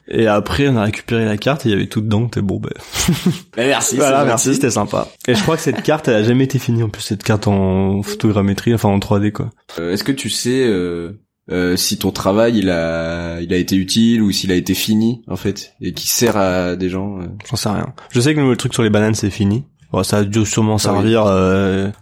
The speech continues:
Speaker 2: euh, allez, une heure dans une réunion, euh, <laughs>
Speaker 1: <laughs>
Speaker 2: dans les bureaux, tu vois. Après, euh, ben, le, le film, franchement, ça, j'aurais, ça me, j'aurais bien voulu le voir. Alors, je sais
Speaker 1: Ouais,
Speaker 2: qu'il y a,
Speaker 1: c'est vrai que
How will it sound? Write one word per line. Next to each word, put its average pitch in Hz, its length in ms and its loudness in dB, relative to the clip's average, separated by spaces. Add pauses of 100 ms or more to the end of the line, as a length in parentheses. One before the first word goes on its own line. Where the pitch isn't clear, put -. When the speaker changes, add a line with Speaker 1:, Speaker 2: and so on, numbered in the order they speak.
(120)
Speaker 2:
euh, 127 40 -6 (500)
allez, 98 260 -2 (140)
une 110 220 0
heure 104 320 2
dans 101 200 0
une 104 140 2
réunion, 107 480 2
euh, 92 220 0 (640)
<laughs> - 20 -4
Speaker 1:
<laughs> 123 1200 0
Speaker 2:
dans 113 120 2
les 113 100 2
bureaux, 117 300 2
tu 160 120 -4
vois. 185 100 0 (360)
Après, 151 460 2
euh, 117 320 4
ben, 117 220 2
le, 110 600 2
le 120 160 2
film, 196 260 0
franchement, 156 320 -2
ça, 151 140 -4
j'aurais, 101 360 -4
ça 104 220 -4
me, 101 420 -2
j'aurais 101 220 -2
bien 123 160 0
voulu 127 180 0
le 117 60 -2
voir. 123 380 -2 (140)
Alors, 113 120 0
je 120 80 2
sais 147 140 0
Speaker 1:
Ouais, 170 60 0
Speaker 2:
qu'il - 140 0
y - 20 4
a, 110 420 4 (220)
Speaker 1:
c'est - 240 -12
vrai 90 80 -16
que 80 120 -14